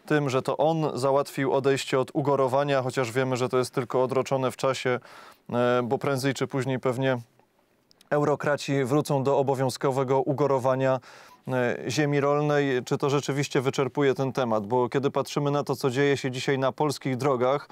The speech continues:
e, widzimy teraz również ten obrazek, mm, bardzo wiele, kilkadziesiąt tysięcy rolników, którzy blokują drogi dojazdowe do, do polskich miast. Kilka miast zarządzanych przez samorządowców z Platformy Obywatelskiej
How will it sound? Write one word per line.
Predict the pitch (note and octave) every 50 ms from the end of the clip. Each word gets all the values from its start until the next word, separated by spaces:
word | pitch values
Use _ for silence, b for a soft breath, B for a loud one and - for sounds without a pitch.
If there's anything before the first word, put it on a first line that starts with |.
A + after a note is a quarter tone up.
| B B B B B B B _
e, | - B2+ C3 C3 C3 B2+ B2 B2
widzimy | A#2+ C3 B2+ B2+ D3 C#3+ C3+
teraz | - C#3 C3 B2+ A#2
również | B2+ C3 A#2+ C#3 B2+ A2
ten | - C3+ B2+ B2+
obrazek, | B2 A#2+ C3+ B2+ A2+ B2 B2+ A#2 - B B B B B B B B B B _
mm, | B2 B2 B2+ B2+ B2+ B2+ B2+ B2+ B2 A#2+ A2
bardzo | C3 C#3+ C#3+ C#3 A#2+ C3+ C#3+ C#3 C3+ C3+ C3+ B2 A2
wiele, | B2 C#3 C3+ C3 C3+ C3 C3 C3 B2+ B2 A#2+ b b b b b b b _
kilkadziesiąt | - - - - C#3 C3 D#3 F#3 - F3 C3+ - -
tysięcy | C#3+ B2 - C3+ B2+ A#2 - B2
rolników, | B2+ A#2+ A#2+ B2+ B2 - C3 -
którzy | - - B2+ A2+ B2+
blokują | A2 A#2 B2 - - C3+ B2+ B2 A#2
drogi | A#2 B2+ B2+ A#2 B2
dojazdowe | A#2 B2 A#2+ A#2 A#2 A2+ A2+ B2+ A#2 B2 A#2+
do, | A2 A#2+ A#2+ A#2 A#2 A2+ A#2 A2 A2
do | A2 A#2+ -
polskich | - C#3 C3 A#2+ - B2 A#2+ -
miast. | B2 A#2+ A#2 A#2+ B2+ - - - - b b b b b b _
Kilka | - D#3 D3 - - C#3
miast | C3 C3+ C#3 C3+ B2 A2+
zarządzanych | A2+ C3 C3 A#2 B2+ B2+ A2 C3+ C3 C3 B2 A#2
przez | - - B2+ - - -
samorządowców | - C#3+ B2+ C3 B2 A#2 B2 B2 B2+ C3 - - C3 A2+
z | - -
Platformy | - B2+ A2 - C#3+ C3 C3+ C3+
Obywatelskiej | B2+ A2+ B2 A#2 B2 A#2+ - C3 B2 - - - C3 B2+ A#2+